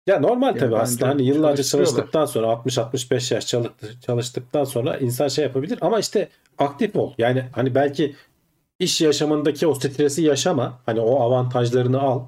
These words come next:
Speaker 1: Burada da diyorlar yani, adam o stresi yaşamadığı için alkolü bırakıyor zaten yani. Hani sigarayı
Speaker 2: <laughs>
Speaker 1: bırakabiliyor. Niye? Çünkü hayatı rahatlıyor adamın biraz daha. Biraz böyle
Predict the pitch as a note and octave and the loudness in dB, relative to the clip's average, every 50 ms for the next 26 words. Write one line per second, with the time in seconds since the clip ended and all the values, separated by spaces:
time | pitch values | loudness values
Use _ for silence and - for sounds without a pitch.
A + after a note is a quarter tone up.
0 | - _ A#2 G#2 G#2 A#2+ B2 A2+ F#2+ F#2 F#2+ - - - - - G2 F#2+ G2 F#2 | -8 _ -2 0 0 0 0 -2 -2 -2 -2 -2 -2 0 0 -2 -2 -4 -6 -8
1 | - - - - - - - _ _ _ - A#2 B2 B2+ B2+ C3+ B2+ B2 C#3+ - | -10 -14 -20 -20 -20 -20 -20 _ _ _ -2 0 2 2 2 2 2 0 -2 0
2 | - D3 C3 - D#3 D3 C3 E3 F3 F3+ E3+ D#3 D#3 C#3+ - C#3 C3+ A#2 A2+ G#2+ | 0 0 2 2 2 2 2 2 2 2 2 2 2 0 0 0 0 0 0 2
3 | - A#2+ A2 G#2+ G2 G#2 G#2 G2+ - - G#2+ G2 F#2 G2 F#2 F#2 - G#2 F#2 F#2 | 2 0 2 2 2 0 0 -2 0 0 0 0 0 0 -2 -2 -2 -2 -2 0
4 | F#2 F2+ F2+ F2+ F#2 F#2+ F#2+ F2+ - - B2 - A2+ G2+ G#2 G2+ G2 F#2+ G2 G2 | 0 0 0 0 -2 -2 -2 -2 -2 -2 0 0 2 2 2 2 2 2 0 0
5 | - - G2+ F2 F#2+ F2 F#2 F2+ F2 - - - - - - _ C#3+ D#3 G3+ G#3 | 0 0 -2 -2 -2 -2 -2 -4 -4 -6 -12 -20 -20 -20 -8 _ -2 0 0 0
6 | - G#3 F#3 - D3+ D#3 F3+ E3+ C3 A#2 B2+ F#3+ F3+ E3 D3+ D#3+ D#3+ D#3+ - G#3 | 0 -2 -2 0 0 2 2 2 2 2 0 0 0 2 0 0 -2 -2 0 2
7 | F3+ C3+ G#2+ G#2 G2 G2 F#2+ F#2+ G#2 G2+ F#2+ F#2 F2+ F2+ G2 F#2 F#2+ A2 A#2 A#2 | 2 2 2 2 0 0 0 0 0 0 0 -2 -2 -2 -4 -2 0 0 0 0
8 | A2+ G#2+ A2+ A2+ A#2+ A#2+ A2+ | 0 0 0 2 2 0 -2